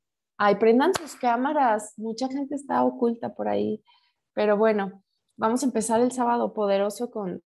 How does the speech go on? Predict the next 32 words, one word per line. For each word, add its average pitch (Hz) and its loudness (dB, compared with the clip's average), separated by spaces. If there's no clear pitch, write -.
con 202 -2
el 202 -2
ciclo 262 2
cuatro, 233 2
eh, 202 -2
practicando 208 -4
nuestra 233 -4
historia 240 -2
y 202 0
llevando 202 2
a 226 -6
cabo 220 -2
todo 220 -2
lo 202 -4
que 196 -10
nos 190 -4
dijo 202 -8
Tona 214 -6
en 240 0
la 202 -4
capacitación 185 -6
básica. - -6
Pues 208 -2
si 240 4
no 247 6
hay 262 6
ninguna 302 4
otra 262 2
pregunta, 311 2
ningún 254 -4
otro 277 -6
comentario, 233 0